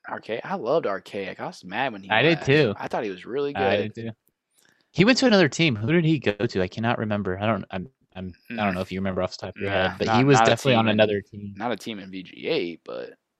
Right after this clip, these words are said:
Speaker 2: No, it was, uh, the cha-, it was, it was in the Challengers.
Speaker 1: Yeah.
Speaker 2: Um, damn, I wish I could remember, but anyway.
Speaker 1: So, uh,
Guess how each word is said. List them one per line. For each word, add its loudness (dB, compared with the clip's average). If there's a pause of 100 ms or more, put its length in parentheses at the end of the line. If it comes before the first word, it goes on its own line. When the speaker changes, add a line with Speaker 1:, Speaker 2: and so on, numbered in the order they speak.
(420)
Speaker 2:
No, 10
it 6
was, 4
uh, 8
the 4
cha-, -2
it 4
was, 2
it 0
was -2
in 0
the 2
Challengers. 0
Speaker 1:
Yeah. -2
Speaker 2:
Um, -10 (240)
damn, -2 (300)
I -2
wish 2
I -2
could -4
remember, 0
but -4 (880)
anyway. 0 (560)
Speaker 1:
So, 2
uh, 6